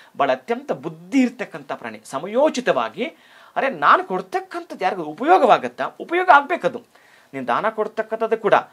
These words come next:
ಹಾಗೆ ತುಂಬ ಹಸಿವಿರ್ತಕ್ಕಂಥವ್ರು ಕೊಟ್ಟಿದ್ದೆ ಆದ್ರೆ ತುಂಬ ಶೀಘ್ರಗತಿಯ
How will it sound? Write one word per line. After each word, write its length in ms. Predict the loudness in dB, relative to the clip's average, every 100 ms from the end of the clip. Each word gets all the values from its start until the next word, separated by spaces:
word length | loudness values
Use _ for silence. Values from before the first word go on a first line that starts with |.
| _ -8
ಹಾಗೆ 120 | -8
ತುಂಬ 260 | -8 -4 -2
ಹಸಿವಿರ್ತಕ್ಕಂಥವ್ರು 1000 | -2 -6 -6 -8 -6 -10 -8 -10 -10 -12
ಕೊಟ್ಟಿದ್ದೆ 360 | -14 -12 -10 -8
ಆದ್ರೆ 480 | -8 -6 -6 -6 -12 _ _ _
ತುಂಬ 640 | -16 -14 -14 -10 -10 -10
ಶೀಘ್ರಗತಿಯ 880 | -12 -16 -16 -8 -8 -6 -8 -6